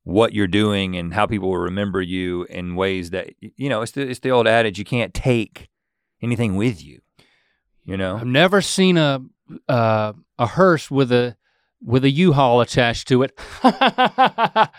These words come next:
Speaker 1: You can't take anything with you, but you can leave a lot.
Speaker 2: Oh.
Speaker 1: You know what I'm
Speaker 2: I've
Speaker 1: saying?
Speaker 2: heard that before.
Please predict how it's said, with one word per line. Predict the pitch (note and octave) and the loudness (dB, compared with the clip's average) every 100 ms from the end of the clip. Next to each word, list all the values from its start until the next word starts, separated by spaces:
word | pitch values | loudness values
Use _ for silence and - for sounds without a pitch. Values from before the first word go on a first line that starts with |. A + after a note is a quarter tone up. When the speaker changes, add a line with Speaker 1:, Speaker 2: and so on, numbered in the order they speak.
| - - | -20 -4
Speaker 1:
You | C#3 | 0
can't | G3+ G#3 | 4 2
take | D#3+ F3 D#3+ | 4 4 4
anything | D#3 C#3 B2+ | 2 2 4
with | B2 A2+ | 4 4
you, | A2 | 2
but | G2+ F#2+ | 2 0
you | F#2+ G#2 | -2 -4
can | F#2+ E2+ | -6 -6
leave | F2+ | -8
a | E2 | -8
lot. | D2+ - - _ _ _ _ _ | -14 -18 -20 _ _ _ _ _
Speaker 2:
Oh. | C4+ G4 B4+ C5+ A4+ C3+ G#2+ F#2 - | -2 4 6 8 6 4 -4 -10 -6
Speaker 1:
You | F#2+ | -2
know | G2+ | 0
what | G2 | 0
I'm | D#3+ | 2
Speaker 2:
I've | |
Speaker 1:
saying? | G3 F#3+ | 4 4
Speaker 2:
heard | F3 | 4
that | F3 G#3+ | 4 2
before. | F3 - C#3+ B2+ C3 | 0 0 4 4 4